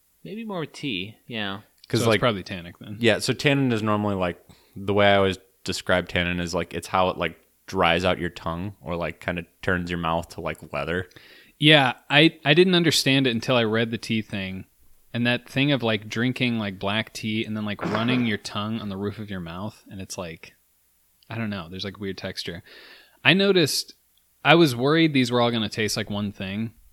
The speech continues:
Speaker 3: The smell and the taste are super different than number one. So that's a relief.
Speaker 1: I do feel like I,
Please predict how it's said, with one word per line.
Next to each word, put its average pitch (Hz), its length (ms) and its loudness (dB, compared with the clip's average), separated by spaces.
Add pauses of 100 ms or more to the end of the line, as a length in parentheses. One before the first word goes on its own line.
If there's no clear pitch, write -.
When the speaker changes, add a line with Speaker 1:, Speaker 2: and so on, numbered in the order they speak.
(600)
Speaker 3:
The 117 120 -6
smell 139 360 4
and 120 200 0
the 110 60 0
taste 98 420 0
are 104 160 -6
super 104 360 -2
different 92 360 -8
than 87 120 -8
number 82 220 -12
one. 71 300 -18 (320)
So 107 100 -6
that's 95 540 -2 (280)
a 104 60 -8
relief. 82 400 -10 (800)
Speaker 1:
I 113 120 -16 (120)
do 185 460 0 (580)
feel 131 240 -2
like 117 240 0
I, 101 440 -2